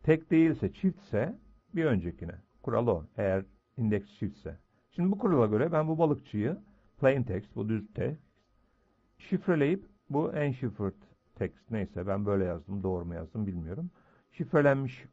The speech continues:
hale çevireceğim. Sonra bunun üzerine yine aynı algoritmayı, aynı adımları izleyip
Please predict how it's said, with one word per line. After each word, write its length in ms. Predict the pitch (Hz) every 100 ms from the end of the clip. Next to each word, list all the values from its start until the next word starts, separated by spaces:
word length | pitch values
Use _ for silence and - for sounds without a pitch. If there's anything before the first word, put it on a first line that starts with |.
| _
hale 300 | - 104 117
çevireceğim. 640 | 147 170 165 165 175 175 196 - _ _ _
Sonra 380 | - 170 214 151
bunun 260 | 143 214
üzerine 440 | 226 190 131 120 175
yine 140 | 226
aynı 300 | 214 214 196
algoritmayı, 720 | 151 107 101 98 104 95 143 220
aynı 240 | 170 165
adımları 520 | 120 98 98 95 98 - _ _
izleyip 560 | 113 98 104 101 170